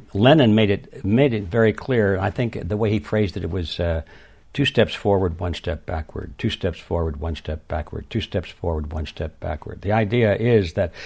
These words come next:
you, you make an advance against your opponent, and then he's alarmed, and so he's getting all motivated to resist you. But then,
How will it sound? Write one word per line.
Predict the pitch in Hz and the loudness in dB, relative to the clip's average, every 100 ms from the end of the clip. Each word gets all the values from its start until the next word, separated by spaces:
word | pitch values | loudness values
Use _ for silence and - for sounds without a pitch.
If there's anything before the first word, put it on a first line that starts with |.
| - - | -8 -4
you, | 104 - - | -4 -6 -10
you | - 98 | -4 2
make | 110 123 | 4 6
an | 131 | 6
advance | 123 113 135 98 92 - - - | 4 6 8 8 4 -4 -10 -8
against | - 90 107 - | -4 0 0 2
your | 110 | 2
opponent, | 107 - 120 95 - - - - - | 2 4 4 4 0 -8 -20 -14 -6
and | 107 110 | 2 6
then | 120 110 - - | 6 6 2 -8
he's | 101 131 110 | 2 6 8
alarmed, | 120 180 151 76 85 | 12 12 10 6 0
and | 98 | 2
so | - 113 | 6 8
he's | 107 110 | 8 6
getting | 110 117 113 | 6 6 8
all | 113 | 10
motivated | 123 135 139 110 104 98 | 10 10 10 10 8 6
to | 107 | 4
resist | 101 98 147 - | 4 8 8 8
you. | 101 | 4
But | 92 98 | 4 8
then, | 190 208 170 | 10 10 6